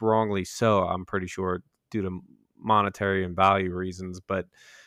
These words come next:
um, that Zion or B I was one of those people that would be mentioned. But,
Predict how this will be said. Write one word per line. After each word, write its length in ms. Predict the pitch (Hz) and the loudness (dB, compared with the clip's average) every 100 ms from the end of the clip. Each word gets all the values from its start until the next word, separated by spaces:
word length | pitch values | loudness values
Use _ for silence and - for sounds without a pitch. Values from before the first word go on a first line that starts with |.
| _ - | _ 0
um, 400 | 95 92 92 87 | 4 6 4 2
that 200 | 101 98 | 0 4
Zion 600 | 95 95 95 92 92 92 - | 4 6 4 2 0 -4 -4
or 160 | 95 | -4
B 220 | 90 95 | -4 0
I 160 | 90 90 | 2 2
was 240 | 92 92 92 | 2 -4 -6
one 200 | 90 90 | -6 -6
of 120 | 90 | -4
those 320 | 95 92 - _ _ _ | -6 -6 -12 _ _ _
people 640 | - 95 92 87 87 82 _ _ _ _ | -10 -6 -6 -6 -6 -12 _ _ _ _
that 80 | 98 | -2
would 160 | 92 87 | -2 -4
be 140 | 90 | -8
mentioned. 680 | 87 95 101 90 87 82 - _ _ _ - - - _ _ _ _ _ _ _ 156 127 _ - | -4 -4 -4 -8 -8 -12 -20 _ _ _ -20 -20 -20 _ _ _ _ _ _ _ _ -20 _ 6
But, 440 | 135 135 117 - | 10 10 10 4